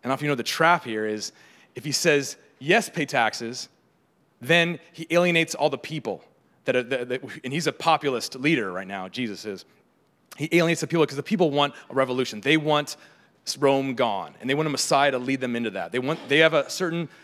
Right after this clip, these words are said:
plan for their life, and they want someone to take them into that. And so,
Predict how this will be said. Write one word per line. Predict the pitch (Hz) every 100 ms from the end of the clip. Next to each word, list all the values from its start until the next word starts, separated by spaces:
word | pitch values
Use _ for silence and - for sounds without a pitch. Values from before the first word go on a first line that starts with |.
| - -
plan | 170 165 165
for | 147
their | 147
life, | 123 120 123
and |
they | 123
want | 131 139
someone | - 135
to | 117
take | - 135 -
them | 113
into | 104 98
that. | 92 - - - -
And | 127 123
so, | 180 151